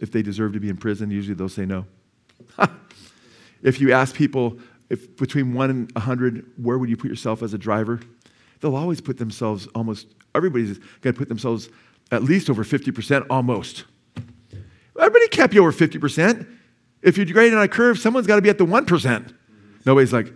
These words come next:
"Oh, I'm the one percent guy. It's just me." No, it's just like, "Well, I'm seventy or eighty."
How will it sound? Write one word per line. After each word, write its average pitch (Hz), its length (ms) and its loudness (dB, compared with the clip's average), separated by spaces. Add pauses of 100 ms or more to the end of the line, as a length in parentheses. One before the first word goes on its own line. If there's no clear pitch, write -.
(140)
"Oh, 110 160 -12 (380)
I'm 101 160 -10
the 95 80 -8
one 113 180 -4
percent 110 380 -10
guy. 92 280 -10 (840)
It's - 140 -14
just - 180 -10
me." 95 280 -4 (440)
No, 104 240 -6 (280)
it's - 100 -20
just 113 140 -14
like, 131 160 -8
"Well, 160 100 -10
I'm 160 100 -14
seventy 104 420 -2
or 87 80 -4
eighty." 87 360 -8